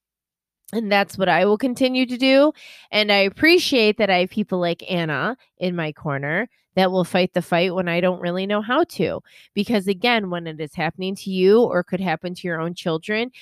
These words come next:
you don't really know the words to say. Um, maybe I will. Maybe I'll have a more politically correct or at least affirmative statement to say in the future. But right now it's very raw, it's very fresh, it's very real.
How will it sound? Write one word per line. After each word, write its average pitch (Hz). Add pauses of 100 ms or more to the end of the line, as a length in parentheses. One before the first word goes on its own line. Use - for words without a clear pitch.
(180)
you 196
don't 214
really 302
know 247
the 226
words 185
to 185
say. 160 (440)
Um, 170
maybe 285
I 311
will. 240 (160)
Maybe 226
I'll 247
have 233
a 214
more 196
politically 202
correct 180
or 175
at 156
least 170
affirmative 165
statement 156
to 160
say 156
in 147
the 147
future. 277 (400)
But 196
right 175
now 220
it's 220
very 151
raw, 202
it's -
very 156
fresh, 190
it's -
very 151
real. 208